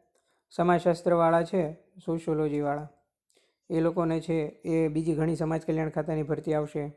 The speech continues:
બરોબર છે. એમાં ઘણી બહેનો હશે જેણે મુખ્ય સેવિકાની તૈયારી પણ કરતી હશે, તો એની પણ ફેબ્રુઆરી બે હજાર છવ્વીસમાં પરીક્ષા આવવાની છે. એટલે કોઈ પણ જાતનું ચિંતા કર્યા વગર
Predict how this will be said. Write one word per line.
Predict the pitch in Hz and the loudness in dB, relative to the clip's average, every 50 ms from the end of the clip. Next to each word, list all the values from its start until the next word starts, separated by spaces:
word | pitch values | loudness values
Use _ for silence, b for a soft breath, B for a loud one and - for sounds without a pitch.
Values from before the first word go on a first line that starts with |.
| _ _ - | _ _ -6
બરોબર | 151 151 160 156 160 156 | -2 0 0 0 0 -2
છે. | 165 | -2
એમાં | 156 156 156 156 139 | -2 -2 -2 -2 0
ઘણી | 156 160 | 0 0
બહેનો | 151 156 156 156 160 160 156 | 2 2 2 2 2 2 0
હશે | 156 151 160 | 0 0 -2
જેણે | 147 151 156 151 151 143 | 0 0 0 -2 -2 -2
મુખ્ય | 143 151 160 - - 170 | -2 -4 -2 -2 -2 0
સેવિકાની | - 170 170 170 165 180 160 165 160 | 0 2 2 2 2 2 2 2 2
તૈયારી | 160 170 165 165 160 160 | 2 4 4 4 4 4
પણ | 156 160 151 151 | 2 0 -2 -2
કરતી | 156 156 151 151 160 156 | -2 -4 -4 -4 -4 -6
હશે, | 151 - - 151 147 - B B B B B B B B B _ _ | -6 -6 -8 -12 -12 -14 B B B B B B B B B _ _
તો | 175 | -2
એની | 165 165 170 180 | 0 2 2 2
પણ | 180 190 180 | 2 2 0
ફેબ્રુઆરી | 175 175 175 175 170 180 175 175 170 170 | 2 2 0 2 4 4 4 4 4 4
બે | 165 165 170 170 | 2 2 0 2
હજાર | 165 170 170 170 - | 2 2 0 0 0
છવ્વીસમાં | 165 170 175 170 170 175 160 156 | 0 0 0 -2 -2 -4 -4 -2
પરીક્ષા | 170 156 160 - - 170 160 | -2 -4 -6 -6 -6 -4 -2
આવવાની | 160 156 156 151 151 | -2 -2 -4 -4 -6
છે. | 147 - 156 156 151 - b b b b b b b b - | -8 -8 -10 -12 -12 -14 b b b b b b b b -4
એટલે | 170 170 | -2 0
કોઈ | 170 - 175 175 | 2 2 0 2
પણ | 190 190 | 2 4
જાતનું | 185 175 175 175 175 185 175 165 | 6 6 6 6 4 2 0 2
ચિંતા | - 170 170 165 175 170 | 0 -2 0 0 0 2
કર્યા | 160 170 156 160 160 160 151 | 2 2 0 2 2 4 4
વગર | 160 175 165 165 147 147 | 4 4 4 2 2 2